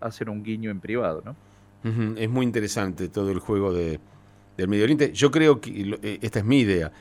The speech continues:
Speaker 2: yo creo que el mundo está esperando, el mundo libre, está esperando que Irán dé un paso en falso para ir sobre su programa nuclear, eh, porque de otra manera no lo pueden contener. Y yo creo que Irán a veces se, eh, reprime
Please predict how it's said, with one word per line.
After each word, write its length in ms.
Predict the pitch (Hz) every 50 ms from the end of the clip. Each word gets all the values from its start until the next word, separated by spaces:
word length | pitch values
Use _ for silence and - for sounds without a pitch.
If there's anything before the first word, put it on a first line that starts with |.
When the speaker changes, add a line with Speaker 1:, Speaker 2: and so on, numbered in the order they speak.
| - - _ -
Speaker 2:
yo 140 | - 110 107
creo 220 | 135 135 120 104
que 80 | - 107
el 80 | 101
mundo 200 | 110 120 123 117
está 140 | 110 - -
esperando, 420 | 101 - - 92 98 107 107 101
el 60 | 92 92
mundo 260 | 98 104 101 98 95
libre, 380 | 101 107 104 90 85 82 78 - - - -
está 140 | - - -
esperando 540 | 98 - 113 101 104 107 107 107 107 98 -
que 160 | - 92 90
Irán 540 | 90 90 92 98 101 104 104 104 101 107 - - 98
dé 80 | 95
un 100 | 95 95
paso 240 | 90 104 95 - 107
en 80 | 90 -
falso 420 | - 110 113 110 - 123 110 95
para 280 | - - 90 87 87 90
ir 240 | 95 98 101 110 107 - - - -
sobre 400 | - - - 90 85 85 85 85
su 320 | - - - 80 80 78 -
programa 340 | 87 85 87 92 90 90
nuclear, 460 | 87 87 80 - 85 82 78 71 67 - _ - - - - - _ _ _ -
eh, 160 | - - - -
porque 320 | - 87 82 80 92 90
de 80 | 87 98
otra 180 | 104 101 104 98
manera 260 | 98 101 104 101 95
no 100 | 90 87
lo 100 | 87 80
pueden 240 | - 92 90 87 78
contener. 560 | 87 82 82 78 87 82 82 78 73 71 73 - - - -
Y 200 | - 80 80 80
yo 120 | 87 104
creo 140 | 101 107 95
que 120 | - 98
Irán 280 | 98 104 110 110 117 110
a 60 | 101
veces 260 | 101 98 - - 95
se, 320 | - - - 92 90 85 - - - - - - - - - -
eh, 300 | - - 90 90 92 - - - - 98 95
reprime 720 | 101 113 110 92 - 135 139 143 139 135 143 147 147 143